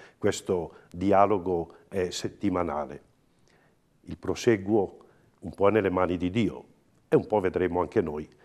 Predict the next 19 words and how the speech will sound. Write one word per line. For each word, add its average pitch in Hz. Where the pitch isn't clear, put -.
come 95
muoverci 90
dentro 110
appunto 120
questa 110
rubrica 135
che 135
comunque 110
vorremmo 98
anche 92
tener 104
cara 87
perché -
sappiamo 82
che 110
è 98
seguita 101
da 92
diverse 92